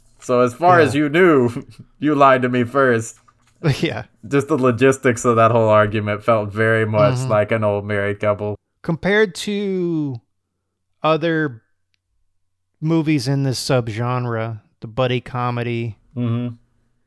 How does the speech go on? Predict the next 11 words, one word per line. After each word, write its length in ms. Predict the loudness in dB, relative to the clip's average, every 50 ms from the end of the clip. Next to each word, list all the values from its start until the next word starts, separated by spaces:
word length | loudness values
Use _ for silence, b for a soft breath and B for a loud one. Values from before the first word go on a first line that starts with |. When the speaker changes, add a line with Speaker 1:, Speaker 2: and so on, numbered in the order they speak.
| _ _ _ _ _ _ _
Speaker 2:
how 320 | _ -6 0 2 2 4 4
would, 260 | 2 -2 -4 -4 -4
where 160 | -2 -2 0 0
would 200 | 0 -2 -2 -4
you 100 | -8 -8
place 540 | -8 -12 -10 -6 -2 -2 -2 -2 -4 -6 -8
this 300 | -4 -4 -4 -4 -4 -6
in 160 | -6 -6 -6
terms 400 | -4 -4 -4 -4 -4 -4 -6 -6
of, 340 | -6 -6 -6 -6 -8 -8 -6
uh, 500 | -4 -4 -2 -4 -4 -4 -6 -6 -8 -10